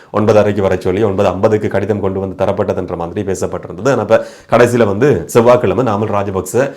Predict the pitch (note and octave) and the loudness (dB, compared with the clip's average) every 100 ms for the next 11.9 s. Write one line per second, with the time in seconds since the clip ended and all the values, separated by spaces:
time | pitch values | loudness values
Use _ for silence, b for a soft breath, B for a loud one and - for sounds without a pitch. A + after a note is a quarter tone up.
0 | B _ - C3 C#3 B2 A2 G#2+ - - | B _ 0 2 4 4 2 0 -2 -2
1 | G#2 G#2+ G#2+ G2 F#2+ F#2 - G2+ C#3 - | -2 0 2 0 0 -2 0 0 0 -6
2 | G#2+ G#2 G#2 G#2+ G#2 A2 G#2+ G#2 G2 A2 | -2 2 2 2 0 -2 -2 -6 -4 -4
3 | F#2 G2 A2 G#2 F#2+ E2 E2+ G#2+ G#2+ F#2 | -4 -2 -2 -4 -6 -8 -6 -4 -4 -8
4 | F#2 F#2 F#2 F2+ - G2+ C#3+ C#3+ B B | -6 -8 -8 -8 -8 -6 -6 -10 B B
5 | B - F#2+ - - - D3+ E3+ D3 B2 | B -2 -2 -2 -4 4 4 6 4 4
6 | A#2 G#2 G2+ F#2+ G2+ C3+ E2+ E2 G#2 - | 2 0 0 0 0 0 -2 -10 -8 -2
7 | B2 C#3 C#3 A2+ G#2 A2+ F#2+ - - G#2 | 0 2 0 2 0 2 -2 -4 -2 0
8 | A#2+ C3+ A2+ F#2+ F2+ A2+ C3+ B B - | 0 0 -2 -4 -2 -2 -2 B B 0
9 | A#2+ C#3+ G2+ A2 A2 G#2 D#3+ - G#2+ C#3 | 4 4 6 6 4 2 -2 -4 0 0
10 | C3+ A#2 A#2+ A2 A2 G2+ F#2 F2+ F2 D2+ | 2 2 2 2 2 -2 -2 -6 -8 -10
11 | E2+ G2+ B2 A#2 A2 A2 G#2+ G#2+ A2 | -4 -2 2 2 2 0 2 4 2